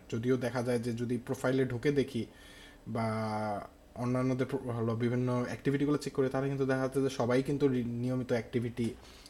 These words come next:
update করতেছে, কিন্তু আমার কাছে আসতেছে চার পাঁচ জনের। তার মানে কি দাঁড়াচ্ছে যে চার পাঁচ জনের পোস্ট বা ডেটার সাথে আমার interaction আছে, যেই কারণে এই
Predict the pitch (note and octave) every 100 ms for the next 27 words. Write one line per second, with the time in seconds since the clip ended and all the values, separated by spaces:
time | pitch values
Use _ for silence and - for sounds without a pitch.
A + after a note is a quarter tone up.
0 | - A2+ A2+ A#2 A2+ A#2+ A2+ A2+ - G2+
1 | G#2+ G#2 A2 G#2+ G2+ - - G#2+ B2 B2+
2 | B2 B2 - C3+ C3 A#2 A2+ G2+ G2 G2
3 | F#2+ A2 B2 C3 C3 B2+ B2 B2 C3+ B2+
4 | B2+ A#2 - A#2 A#2 A#2 A2 - - -
5 | - - B2 A#2 - A#2+ G#2+ G2 - -
6 | - - - - - - - - A#2 -
7 | F#2+ C3 A#2+ A2+ - A2 A2+ B2 C3 A#2+
8 | G#2+ A2 G2+ - G2+ A2 A2+ A2+ A2+ A2
9 | - - - - - A2+